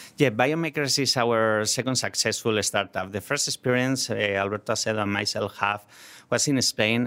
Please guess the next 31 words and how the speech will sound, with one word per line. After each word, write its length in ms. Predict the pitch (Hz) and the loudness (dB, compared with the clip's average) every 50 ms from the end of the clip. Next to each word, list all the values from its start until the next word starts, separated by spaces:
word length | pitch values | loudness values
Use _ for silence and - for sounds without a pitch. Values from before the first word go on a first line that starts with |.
| - 101 | -2 -2
uh, 560 | 98 98 95 92 92 92 92 95 95 92 - | 0 0 0 0 0 0 0 -2 -2 -2 -2
also 240 | 123 123 - 139 123 | -2 -2 -2 -2 -2
using 300 | 117 117 - - 113 101 | -2 -2 -2 -4 -4 -2
the 80 | 101 | -2
same 200 | - - 101 101 | -2 -2 -4 -4
technology, 480 | 92 95 98 98 101 101 107 107 104 101 | -4 -4 -2 0 0 0 0 0 -2 -2
D 140 | 107 107 104 | -2 0 0
N 120 | 101 101 | 0 0
A 40 | 101 | -2
sequencing. 600 | 95 - 104 95 104 107 104 - - 117 123 139 - - - - - | -2 -2 -4 -2 -4 -2 -2 -2 -2 -4 -6 -6 -8 -14 -18 -14 -2
But 160 | - 117 107 110 | -2 0 2 2
in 100 | 110 113 | 0 0
this 140 | 131 127 | 0 -2
case, 300 | - - 135 139 135 - | -2 -2 -2 -2 0 -2
instead 500 | 117 104 104 - - - 117 120 127 127 | -2 0 0 -2 0 0 -2 -2 -2 -2
of 160 | - 110 - - | -4 -6 -4 -4
using 360 | - 117 120 - - 127 123 | -2 -2 0 0 0 0 0
it 180 | 120 - - - | 0 -2 -4 -4
to 140 | 113 104 98 | -2 -2 -2
profile 480 | - - - 113 117 - 127 113 107 | -2 -2 0 0 0 0 0 0 0
the 80 | 95 95 | -2 -2
microbes 500 | 98 104 113 - - - 135 135 - - | 0 -2 -2 -2 -4 -8 -6 -6 -4 -4
in 80 | 143 | -4
the 80 | 131 127 | -4 -2
soil, 340 | - - 139 139 156 160 156 - - - - - - | -2 0 0 0 -2 -4 -6 -14 -18 -20 -20 -14 -4
we're 280 | 117 110 113 113 107 110 | 0 2 2 2 2 2
looking 200 | 120 117 127 117 | 0 0 0 -2
at 160 | 107 104 95 | -2 -2 -2
the 80 | 101 98 | -4 -4
different 300 | 117 113 - 123 117 107 | -4 -4 -2 -2 -2 -2
mutations 680 | 104 104 - 131 127 - - 110 110 139 151 - - | -2 0 0 0 0 0 -2 -2 -2 -2 -2 -4 -4